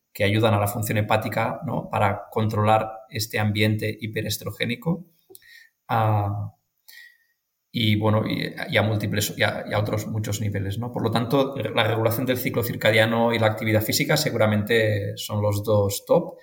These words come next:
En cuanto a alimentación, bueno, pues lo de siempre, ¿no? Posiblemente la,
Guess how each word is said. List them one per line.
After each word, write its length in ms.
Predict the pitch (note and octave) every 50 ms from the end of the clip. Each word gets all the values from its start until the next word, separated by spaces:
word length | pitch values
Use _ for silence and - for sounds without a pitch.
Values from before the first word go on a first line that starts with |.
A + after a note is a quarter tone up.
| - _ _ _
En 240 | - A2+ G#2+ G#2+ G#2+
cuanto 520 | - - A2+ A2+ A2 A2 A2 A2+ A2 G#2+
a 60 | G#2+ G#2+
alimentación, 920 | G#2+ G#2+ G#2+ A2 G#2+ G#2+ - - - B2+ C3 D#3 F3+ G3 A#3 - - - _ _ _ _ _ _ _ _ _ _ _
bueno, 220 | - - - - -
pues 200 | _ G#2 - - A2 - - -
lo 120 | G2+ G2
de 80 | G2 G2
siempre, 360 | - - G2 G2 F#2+ F#2 F2+
¿no? 140 | G2 G#2+ G#2
Posiblemente 1160 | F#2+ - - - A2 A2+ A2+ A2+ A#2 A2+ A2 B2+ A#2 A2 G#2+ G#2+ G#2 G#2 G#2 G#2 - - - -
la, 340 | G#2 G#2 G2+ G#2 G#2 -